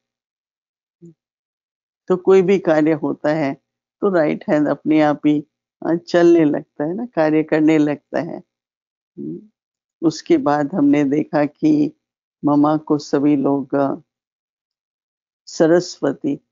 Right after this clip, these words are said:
हम्म, ब्रह्मा कुमारी सरस्वती कहते थे, सरस्वती।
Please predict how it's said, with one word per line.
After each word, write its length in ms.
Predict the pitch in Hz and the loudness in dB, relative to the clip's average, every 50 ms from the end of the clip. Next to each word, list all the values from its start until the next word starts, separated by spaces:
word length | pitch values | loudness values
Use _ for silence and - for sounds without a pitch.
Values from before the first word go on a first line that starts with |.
| _ - | _ -12
हम्म, 280 | - 160 190 214 262 277 _ _ _ _ _ _ _ _ _ _ _ _ _ _ _ _ _ _ _ _ _ _ - | -12 -10 -10 -10 -14 -16 _ _ _ _ _ _ _ _ _ _ _ _ _ _ _ _ _ _ _ _ _ _ 0
ब्रह्मा 320 | 151 147 156 160 175 180 175 | 2 2 4 4 4 2 0
कुमारी 480 | 175 - 165 156 156 147 143 143 147 | 0 -2 0 0 2 2 2 0 0
सरस्वती 880 | 143 - - - 143 147 156 156 156 - - - 170 - - _ _ - | -2 -2 -4 -2 0 0 0 -2 -2 -6 -10 -12 -12 -12 -12 _ _ -20
कहते 400 | 190 _ 160 151 - - _ 160 | -18 _ -10 -10 -10 -8 _ -10
थे, 140 | 156 156 143 147 | -8 -8 -8 -8
सरस्वती। 840 | - - 156 156 160 165 156 - - 160 151 139 - - - 143 | -4 -4 -2 -2 -2 -2 -4 -4 -4 -2 -2 -2 -4 -4 -8 -8